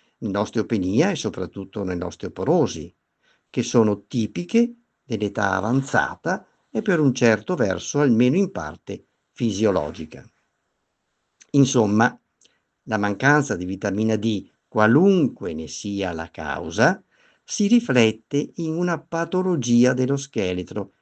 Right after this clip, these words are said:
che è meglio evitare o almeno contrastare.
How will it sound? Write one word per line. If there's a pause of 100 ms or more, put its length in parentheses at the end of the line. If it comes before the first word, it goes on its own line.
(100)
che
è
meglio
evitare (240)
o
almeno
contrastare.